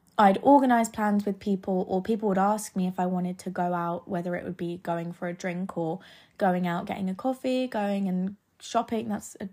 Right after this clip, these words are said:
coffee is a drink. But anyway, I would always say no, or I would always cancel on them. Not because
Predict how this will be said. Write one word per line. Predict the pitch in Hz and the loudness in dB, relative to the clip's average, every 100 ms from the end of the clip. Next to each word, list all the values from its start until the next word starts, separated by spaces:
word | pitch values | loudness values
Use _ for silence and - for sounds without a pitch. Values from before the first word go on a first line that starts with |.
| _ | _
coffee | - 196 185 | -6 -6 -4
is | 165 | -8
a | 170 | -8
drink. | - - - | -14 -14 -6
But | 190 | 2
anyway, | 208 202 170 160 165 - - - _ | 4 4 2 -2 -6 -12 -20 -20 _
I | 233 226 | 4 4
would | 233 | 4
always | 226 208 208 - - | 4 4 2 -6 -12
say | - 180 185 | 2 4 4
no, | 180 - 190 _ | 2 -4 -14 _
or | 208 202 | 4 8
I | 190 | 8
would | 196 | 8
always | 202 190 190 | 8 8 6
cancel | - 208 196 - 170 | 2 2 2 0 0
on | 202 - | 0 -4
them. | - - - - - | -8 -10 -14 -16 2
Not | 214 247 - | 6 6 6
because | 339 - 254 247 240 | 2 4 4 4 2